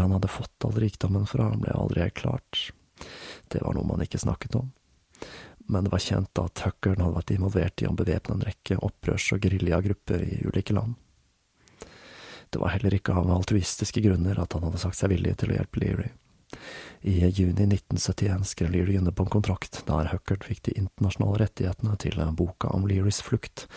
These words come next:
og han fikk også de globale rettighetene til hans neste tre bøker. I tillegg så syntes han det var kjekt da å eie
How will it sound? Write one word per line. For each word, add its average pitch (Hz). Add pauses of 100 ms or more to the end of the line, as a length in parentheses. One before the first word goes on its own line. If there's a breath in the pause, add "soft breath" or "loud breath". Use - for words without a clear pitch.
(320 loud breath)
og 92
han 87
fikk 98
også 92
de 90
globale 95
rettighetene 104
til -
hans 87
neste -
tre 87
bøker. 92 (1120 loud breath)
I -
tillegg 107
så -
syntes -
han -
det -
var -
kjekt -
da -
å - (220)
eie 110